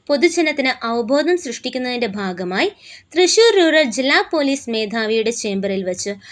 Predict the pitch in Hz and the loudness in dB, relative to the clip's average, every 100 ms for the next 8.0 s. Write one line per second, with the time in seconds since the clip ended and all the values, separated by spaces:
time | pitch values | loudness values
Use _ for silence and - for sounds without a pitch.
0 | - - 269 285 254 370 427 320 269 262 | -16 -2 2 2 4 4 4 4 4 4
1 | 254 254 233 226 226 262 262 359 370 294 | 2 2 0 0 0 -2 2 2 4 4
2 | 254 247 196 233 269 339 339 269 254 - | 2 0 0 2 4 2 0 0 -2 -4
3 | 214 202 214 202 214 - - _ 262 269 | -6 -4 -4 -4 -6 -10 -20 _ 0 2
4 | 302 381 392 370 294 294 277 220 196 202 | 4 4 4 2 2 0 -2 -2 -4 -2
5 | 214 202 - 214 247 240 330 330 349 339 | -2 -2 -4 -2 0 2 2 2 2 2
6 | 302 226 220 220 - 233 233 262 277 277 | 2 -2 -2 -6 -4 -4 -2 -2 -4 -4
7 | 214 208 254 269 294 277 214 202 202 | -6 -2 0 0 0 0 0 -2 -6